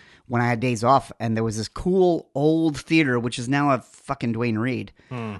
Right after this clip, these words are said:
Speaker 1: Um, but it was this,
Speaker 2: That's a crime.
Speaker 1: it was this old theater from the thirties, and they had two movies in there, and I would just,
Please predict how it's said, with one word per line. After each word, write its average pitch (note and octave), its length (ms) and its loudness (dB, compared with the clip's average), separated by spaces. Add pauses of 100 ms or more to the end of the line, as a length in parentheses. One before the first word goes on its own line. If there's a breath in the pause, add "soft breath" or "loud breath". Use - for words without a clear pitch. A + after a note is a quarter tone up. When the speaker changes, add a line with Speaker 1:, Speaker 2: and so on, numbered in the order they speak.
(100)
Speaker 1:
Um, A#2 460 6
but C3 160 2
it - 20 4
was B2+ 120 2
this, C3 180 -4
Speaker 2:
That's D3 120 -6
a D3+ 40 -8
crime. A2 320 -6
Speaker 1:
it D3+ 40 2
was D3 140 6
this C3 140 0 (120)
old E3 280 2
theater D#3 180 4
from C3+ 160 2
the A#2 60 2
thirties, C3 500 0
and A2+ 80 -2
they A2 60 0
had A2 180 -4
two - 180 0
movies A#2 420 0
in G2+ 100 -2
there, G2+ 220 -4 (260 soft breath)
and A#2+ 100 0
I C#3 60 6
would C#3+ 80 2
just, C3+ 200 -4